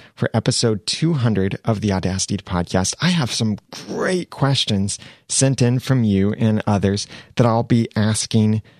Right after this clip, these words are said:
John Dumas. Certain stuff like, what is your current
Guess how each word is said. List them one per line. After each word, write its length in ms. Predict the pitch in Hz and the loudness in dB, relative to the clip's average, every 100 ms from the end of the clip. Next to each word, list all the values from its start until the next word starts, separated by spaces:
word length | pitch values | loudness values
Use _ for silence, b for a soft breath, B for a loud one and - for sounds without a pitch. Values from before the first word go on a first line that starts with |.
| b b | b b
John 360 | - 101 101 | 0 2 2
Dumas. 420 | 92 120 107 87 - B B | 2 2 2 -2 -8 B B
Certain 280 | - 165 143 | -2 0 2
stuff 420 | - - 120 - | 2 2 0 2
like, 240 | 113 110 - B | 2 2 -2 B
what 180 | - 113 | 2 4
is 160 | 143 117 | 4 2
your 100 | 139 | 0
current 640 | - - 143 160 101 - | -2 0 2 2 0 -6